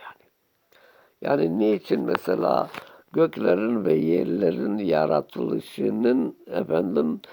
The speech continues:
ilmi, e, bil-, bilmelerinin itirafıdır yani. Yani demek ki bununla itiraf ediyor. Biz biliyoruz ya Rabbi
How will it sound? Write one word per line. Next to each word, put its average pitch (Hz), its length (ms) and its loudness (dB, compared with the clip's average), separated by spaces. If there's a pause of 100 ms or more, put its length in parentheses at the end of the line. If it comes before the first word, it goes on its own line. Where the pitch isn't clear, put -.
(300)
ilmi, 95 680 4
e, 82 440 -2
bil-, 87 520 -2
bilmelerinin 104 920 2
itirafıdır 170 1120 0
yani. - 340 -10 (960)
Yani - 340 0
demek - 320 0
ki - 180 -6
bununla - 340 2
itiraf 98 580 2
ediyor. 80 460 -2
Biz - 260 -12
biliyoruz 90 560 0
ya 90 200 4
Rabbi 95 460 2